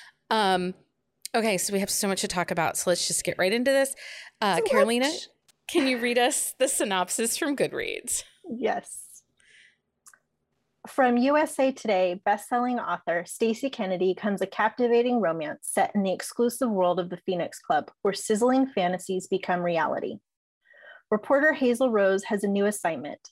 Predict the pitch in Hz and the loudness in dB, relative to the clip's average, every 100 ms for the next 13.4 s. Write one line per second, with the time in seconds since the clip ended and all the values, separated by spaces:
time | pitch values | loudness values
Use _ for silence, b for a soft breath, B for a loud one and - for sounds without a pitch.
0 | _ 202 220 226 277 277 208 185 180 262 | _ 0 2 2 0 2 2 2 0 -2
1 | - 220 190 185 196 214 - 196 190 185 | -2 0 0 -2 -2 -2 0 0 2 2
2 | 170 185 - 220 220 233 226 226 - 202 | 2 0 -2 -2 0 -2 -2 -6 -4 -2
3 | 220 - - - - - 175 175 214 b | -4 -4 -4 -4 -4 2 2 2 -6 b
4 | b - 202 - 202 196 208 180 180 175 | b -4 -2 0 0 2 2 2 0 2
5 | 170 156 - - - - _ _ _ _ | 2 0 -2 -8 -10 -14 _ _ _ _
6 | - 196 185 175 - 185 226 330 - _ | 0 2 2 0 2 2 2 0 -4 _
7 | _ _ - - 220 220 285 - - _ | _ _ -14 -2 2 4 2 0 -10 _
8 | - 202 190 185 - 202 220 262 226 185 | 0 2 4 2 2 0 2 2 2 0
9 | 185 - 190 190 208 190 208 208 - 175 | -2 -4 -2 0 2 0 -2 -8 -2 -2
10 | 170 - _ _ _ 208 208 190 190 190 | -2 -6 _ _ _ -4 -2 -2 -2 -2
11 | 214 - 202 196 - 180 165 - 240 - | -2 -2 -2 -4 -2 -2 0 -4 -8 -16
12 | _ _ _ - 254 262 - 269 262 233 | _ _ _ -4 0 0 2 2 4 4
13 | 185 180 175 | 2 0 -2